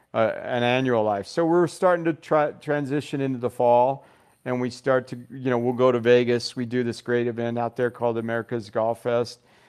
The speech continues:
Festival, and we, we'll do some stuff there. I'm gonna go down to Atlanta, uh, and do some stuff there, uh, in late,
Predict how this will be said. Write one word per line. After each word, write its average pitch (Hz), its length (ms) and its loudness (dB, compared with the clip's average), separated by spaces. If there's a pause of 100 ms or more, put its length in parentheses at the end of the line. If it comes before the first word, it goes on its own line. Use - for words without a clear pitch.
(120)
Festival, 123 640 2
and 113 200 -6 (120)
we, 127 260 -6
we'll 123 220 -6
do 120 160 -4
some 120 180 -12
stuff 117 320 0
there. 123 540 4 (120)
I'm 131 140 -8
gonna 131 160 -2
go 127 140 4
down 123 180 2
to 117 140 2
Atlanta, 120 560 0 (420)
uh, 113 160 -2
and 110 140 -4
do 110 100 -4
some - 180 -14
stuff 113 300 -2
there, 117 440 2 (540)
uh, 110 300 -2
in 110 120 -8
late, 110 240 -4